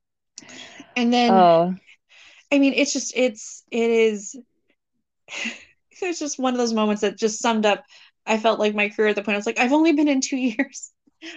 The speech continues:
Speaker 1: Oh my gosh, you would get so yelled at, so yelled
Speaker 2: Uh-huh.
Speaker 1: at.
Speaker 2: Yeah.
Speaker 1: It
Speaker 2: Yeah. Good thing you did it that way and not the opposite way.
Speaker 1: Oh, a hundred percent. I mean, I,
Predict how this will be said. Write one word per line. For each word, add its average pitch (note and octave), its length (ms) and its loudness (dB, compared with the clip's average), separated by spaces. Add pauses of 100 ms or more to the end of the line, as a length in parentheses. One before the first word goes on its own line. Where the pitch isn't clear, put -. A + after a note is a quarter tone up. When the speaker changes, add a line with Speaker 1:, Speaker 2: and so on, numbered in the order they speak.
(140)
Speaker 1:
Oh C#4 140 4
my C4+ 140 2
gosh, B3 360 -4
you C4 120 0
would B3+ 100 -2
get C4 140 0
so C4 240 -2
yelled A#3+ 300 0
at, G#3 280 -2 (160)
so - 380 -6
yelled A3+ 300 4
Speaker 2:
Uh-huh. G#3+ 180 6
Speaker 1:
at. C4+ 120 -6 (720)
Speaker 2:
Yeah. E3+ 380 4
Speaker 1:
It G#3+ 140 -6 (160)
Speaker 2:
Yeah. F3+ 220 4 (340)
Good A#3+ 160 4
thing D4+ 160 2
you B3+ 200 2
did G#3+ 140 2
it G3 140 4
that F3+ 240 4
way E3 180 6
and D#3+ 80 0
not D#3 220 2
the D#3 60 -2
opposite - 500 -4
way. D#3+ 260 -6 (540)
Speaker 1:
Oh, A3 320 4
a G#3+ 100 -4
hundred C#4+ 420 0
percent. A3 680 -4 (680)
I A#3+ 120 0
mean, A#3 260 2
I, A#3 260 0